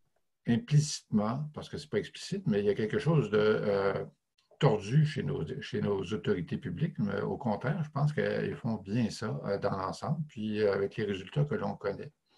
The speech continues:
Moi, ce qui m'étonne par ailleurs, c'est, euh, euh, la modification du regard que les uns portent sur les autres. Et il me semble que depuis une semaine,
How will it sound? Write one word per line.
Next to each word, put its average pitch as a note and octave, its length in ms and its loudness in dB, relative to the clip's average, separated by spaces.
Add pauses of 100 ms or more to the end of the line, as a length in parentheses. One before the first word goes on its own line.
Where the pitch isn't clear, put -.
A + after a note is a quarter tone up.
(640)
Moi, D#3+ 100 4
ce - 80 -2
qui - 80 4
m'étonne D3 400 4
par G#2 160 0
ailleurs, C3 440 2
c'est, C3 580 2
euh, G#2 320 4 (1500)
euh, A2 220 0 (120)
la A2+ 140 4
modification A#2+ 840 4
du A2 160 4
regard A#2 640 4
que A2+ 100 0
les G2+ 400 0
uns B2+ 240 2 (160)
portent C#3 380 0
sur G#2+ 360 -2
les F#2 260 0
autres. - 600 -8 (920)
Et A2 260 4
il A#2 80 4
me A#2 140 4
semble F#3 300 0
que A#2+ 80 4
depuis G2+ 560 4
une D#3+ 100 8
semaine, A2 580 -2